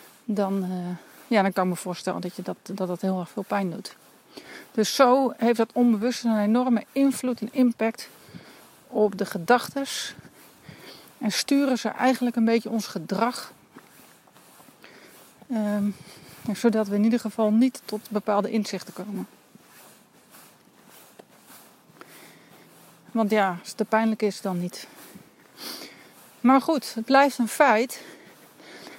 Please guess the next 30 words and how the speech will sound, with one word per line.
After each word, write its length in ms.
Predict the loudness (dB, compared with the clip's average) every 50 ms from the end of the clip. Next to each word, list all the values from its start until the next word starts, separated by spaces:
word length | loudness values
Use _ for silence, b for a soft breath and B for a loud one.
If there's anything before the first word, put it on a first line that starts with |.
| B B
dat 140 | 4 4 6
er 80 | 6 6
heel 220 | 6 6 6 4
veel 100 | 2 0
te 140 | -2 0 2
winnen 260 | 4 6 6 6 4
valt. 400 | 2 0 -2 -2 -4 -6 -10 -16 B B B B B B B -10 -2
En 380 | 0 2 4 4 4 2 0 B B B B B B B B B B B B B B B B B
ik 180 | -2 2 4
heb 120 | 4 2 4
daar 140 | 2 -2
zelf 320 | 2 2 2 2 2 2 2
in 80 | 0
mijn 160 | 2 2 2 0
bedrijf 360 | 0 2 2 2 2 2 0
ook 100 | -2 0
lang, 300 | 2 2 4 4 2 2
eh, 80 | 2
mee 220 | 2 2 2 0 0
geworsteld, 640 | -2 -4 -2 0 0 0 0 0 -4 -6 -6 -4 -6
omdat 300 | -4 -4 -4 -4 -4 -6
ik 180 | -6 -8 -10 -20 B B B B B B B B B B B B B B B -6
natuurlijk, 640 | -4 -2 -4 -4 -2 0 0 0 0 -2 -4 -6
eh, 280 | -6 -4 -2 -2 -4 -4 -6
gespecialiseerd 800 | -8 -8 -4 -2 -2 -2 0 -2 -4 -4 -2 0 0 0 2
ben 140 | 0 0 0
in 60 | 0
de 60 | -2 -2
virtuele 480 | -2 -2 -2 -2 -2 -2 -2 0 0
maagband. 720 | 0 0 0 0 0 -2 -2 -4 -4 -2 -2 -4 -6 -8